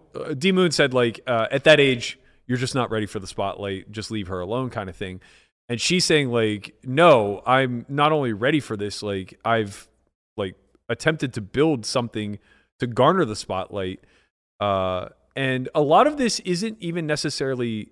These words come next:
E V driven as far as I can tell. Uh, the thing that stands out to me is her saying, like,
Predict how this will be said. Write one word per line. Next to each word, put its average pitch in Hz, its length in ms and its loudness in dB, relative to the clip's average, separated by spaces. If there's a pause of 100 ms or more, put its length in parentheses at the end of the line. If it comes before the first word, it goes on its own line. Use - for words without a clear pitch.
(400)
E 147 140 -4
V 160 160 2
driven 117 320 0
as 101 140 -6
far 107 160 -4
as 95 80 -6
I 95 80 -8
can 90 120 -14
tell. 165 360 0 (560)
Uh, 110 260 2
the 117 160 -2
thing 196 220 0
that 175 120 -2
stands 156 280 -2
out 123 160 -2
to 110 80 -12
me 151 320 -4
is 120 260 -4
her 120 160 -6
saying, 110 380 -4
like, 98 240 -4